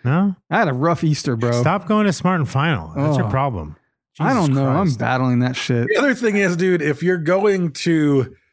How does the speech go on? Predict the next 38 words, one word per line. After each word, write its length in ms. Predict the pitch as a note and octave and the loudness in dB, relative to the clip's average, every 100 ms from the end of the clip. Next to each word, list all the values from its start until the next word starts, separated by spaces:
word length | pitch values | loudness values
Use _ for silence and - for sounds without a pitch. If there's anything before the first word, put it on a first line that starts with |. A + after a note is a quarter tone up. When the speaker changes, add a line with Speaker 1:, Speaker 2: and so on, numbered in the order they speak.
| _ _ - | _ _ -4
Speaker 3:
a 80 | C3+ | -4
grocery 480 | G#2+ C#3 D#3+ D#3+ D3 | 0 0 0 0 -2
store 640 | - C#3 B2+ B2 A#2 A2+ | 0 0 0 0 -2 -2
where 160 | B2 A#2 | -2 0
certain 500 | - D#3+ C3+ C#3+ C3 | 0 0 0 -2 -2
areas 540 | B2 C#3 C#3 C3+ B2 - | -2 0 2 2 0 -2
are 160 | A2+ | -4
Speaker 2:
Mm-hmm. 100 | - F3 | -2 -2
Speaker 3:
cordoned 320 | C3 B2+ A#2+ | -2 -2 -2
off 440 | A2 A2 B2 B2 - | 0 0 0 -2 -4
and 160 | A#2+ | -2
you're 100 | A2+ | -2
sneaking 420 | G#2+ - C3 A#2+ B2+ | -2 -2 -2 -2 -2
under 140 | B2+ | 0
the 120 | A#2+ | 0
ropes 360 | A2+ A#2 A#2+ - | 0 -2 -2 -4
to 80 | A2+ | -4
buy 300 | G2+ G2 - | -4 -2 -2
shit, 340 | - C#3+ D3 | 0 -2 -2
<laughs> 400 | - - - - - | -4 -8 -6 -4 -2
that 440 | - D#3+ D3+ C3 | 0 0 -2 -2
might 240 | E3+ E3 D#3+ | -2 -2 -2
not 360 | E3+ - E3+ | -2 -2 -4
be 260 | E3+ D3+ C#3 - - C#3+ | -2 -2 -2 -4 -6 -2
the 120 | D#3+ | -2
best 580 | C#3+ C3 D#3 - - - | -2 -2 -2 -2 -6 -4
circumstances 920 | - E3 E3 C#3 - D#3 D3+ C3 C#3+ | 0 0 0 -4 0 0 0 -2 -2
to 200 | - C#3+ | -2 0
acquire 460 | C#3 - C3+ C3+ A2+ | -2 -2 0 0 -2
bacon. 560 | G#2+ A2+ A#2+ - - - - - - - | -4 -4 -4 -6 -16 -18 -16 -14 -10 -4
Speaker 2:
It's 200 | B2+ - - | -4 -4 -4
Speaker 1:
Yeah. 100 | D#3 | 0
Speaker 2:
close, 280 | C#3+ A3+ - | 2 2 0
Dave. 340 | B2+ B2 D3+ D#3+ | 0 2 2 2
I 80 | |
don't 200 | G#3 F#3 | 0 0
go 240 | C3 D#3+ F3+ | 0 0 0
far. 560 | - A#2+ A2 G#2 G2 | -2 -2 0 -2 -4